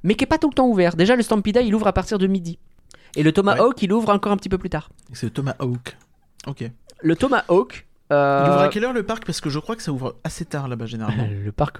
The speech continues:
Speaker 1: ouvre à dix heures et demie.
Speaker 2: Ouais, donc c'est assez tard en vrai.
Speaker 1: Ouais, il ferme à dix-huit heures.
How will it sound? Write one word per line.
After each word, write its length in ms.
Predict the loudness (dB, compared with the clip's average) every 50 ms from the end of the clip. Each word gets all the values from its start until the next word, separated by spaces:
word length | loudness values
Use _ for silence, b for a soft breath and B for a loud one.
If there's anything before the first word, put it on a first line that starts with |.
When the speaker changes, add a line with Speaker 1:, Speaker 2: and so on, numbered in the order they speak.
| -6 -6
Speaker 1:
ouvre 200 | -6 -6 -4 -6
à 40 | -6
dix 280 | -6 -8 -12 -10 -8
heures 140 | -10 -8 -8
et 60 | -8
demie. 240 | -10 -8 -8 -10 -10 -12 _ _ b b b b b b b b b _ _
Speaker 2:
Ouais, 140 | -4 -4 -4
donc 100 | -4 -6
c'est 100 | -8 -10 -12
assez 180 | -8 -10 -6
tard 180 | -6 -4 -4 -4
en 80 | -6 -6
vrai. 160 | -6 -8 -8 -8 -4 -4
Speaker 1:
Ouais, 180 | -4 -4 -4 -6 _ _ -8
il 80 | -2
ferme 180 | 0 0 0 0
à 60 | 0
dix-huit 360 | -4 -4 -8 -8 -10 -8 -6
heures. 160 | -8 -8 -8